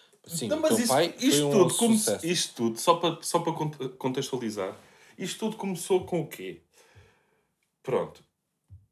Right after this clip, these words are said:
Speaker 2: nós somos duas pessoas, eu e o Yuri. E o Yuri é aquela pessoa que,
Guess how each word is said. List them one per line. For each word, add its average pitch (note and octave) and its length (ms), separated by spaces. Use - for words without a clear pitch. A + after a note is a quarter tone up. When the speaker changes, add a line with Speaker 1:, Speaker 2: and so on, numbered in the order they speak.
Speaker 2:
nós F3+ 240
somos E3 300
duas A2+ 340
pessoas, D#2+ 580
eu A2+ 160
e G2 100
o E2+ 100
Yuri. D#2+ 340
E B2+ 100
o B2+ 100
Yuri B2+ 480
é A#2+ 120
aquela B2 300
pessoa C3 480
que, - 80